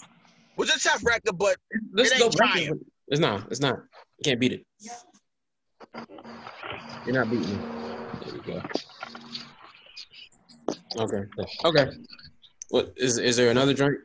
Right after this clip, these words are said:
Speaker 2: How, how, how many joints in did they go?
Speaker 1: Yeah. All right. So the next record,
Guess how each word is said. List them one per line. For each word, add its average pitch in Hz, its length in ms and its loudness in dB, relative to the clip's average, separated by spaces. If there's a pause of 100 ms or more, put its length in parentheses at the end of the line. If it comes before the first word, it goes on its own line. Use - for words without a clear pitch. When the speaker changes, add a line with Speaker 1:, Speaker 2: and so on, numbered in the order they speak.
(360)
Speaker 2:
How, 151 180 2
how, 233 280 2
how 226 100 4
many 247 160 6
joints 233 240 6 (220)
in 226 200 4
did 147 120 2
they 123 100 4
go? 143 300 0 (420)
Speaker 1:
Yeah. 202 420 0 (380)
All 160 140 2
right. 156 180 0
So 165 460 0
the 147 120 -2
next 185 320 0
record, 170 380 0